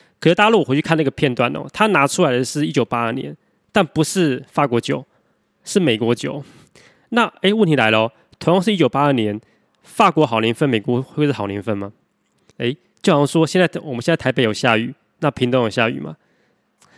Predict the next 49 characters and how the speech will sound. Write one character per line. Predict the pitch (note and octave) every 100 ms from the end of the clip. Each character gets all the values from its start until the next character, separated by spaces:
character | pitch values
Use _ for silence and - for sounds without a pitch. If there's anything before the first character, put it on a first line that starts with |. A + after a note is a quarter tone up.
| _
所 | - A3+
以 |
说 | A#3
这 | A3+
个 | A3
年 | D#3+ C#3+
份 | D3 F3
的 | C3+
概 | D3+
念， | D3
它 | C3+ C#3+
必 | C#3
须 |
要 | C#3
结 | C3+ B2
合 | G#2 A#2
产 | - A#2 A2
地 | A#2+ -
啦， | - _ _ _
它 | D#3
是 | D#3+
产 | - A2+ A2
地 | - C#3+
那 | C#3
个 | B2+
时 |
候 | A#2+
的 | A2+
年 | G#2+ G#2
份 | A2
的 |
差 | G#2 - G2+
异。 | A2 _
但 | G#3 F#3+
年 | E3
份 | F3 G3
确 | - G#3+
实 |
是 | C#3 - C3+
有 | G#2
差 | - A2+ G#2+
异 | A2+ A#2+
啊， |
确 | - -
实 | C#3
是 | C3
有 |
差 | G#2+ - G#2+
异。 | G#2+